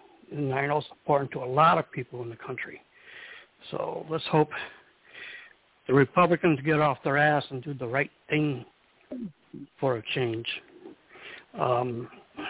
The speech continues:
second part is, um, Le-,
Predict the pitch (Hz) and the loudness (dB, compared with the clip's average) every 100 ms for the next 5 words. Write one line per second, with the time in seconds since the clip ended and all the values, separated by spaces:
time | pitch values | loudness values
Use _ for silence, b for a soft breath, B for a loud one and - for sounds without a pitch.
0 | B B _ _ _ B B B B - | B B _ _ _ B B B B -20
1 | - - - 185 - 220 220 185 185 170 | -20 -12 -10 -8 2 4 4 2 2 2
2 | 170 - - 180 156 147 131 139 135 131 | 2 -2 -8 0 2 0 -2 0 0 -2
3 | 117 - - _ _ - b b b _ | -8 -16 -20 _ _ -20 b b b _
4 | _ _ - - _ _ _ _ - _ | _ _ -20 -20 _ _ _ _ -20 _
5 | _ - - 165 185 | _ -20 -4 -2 0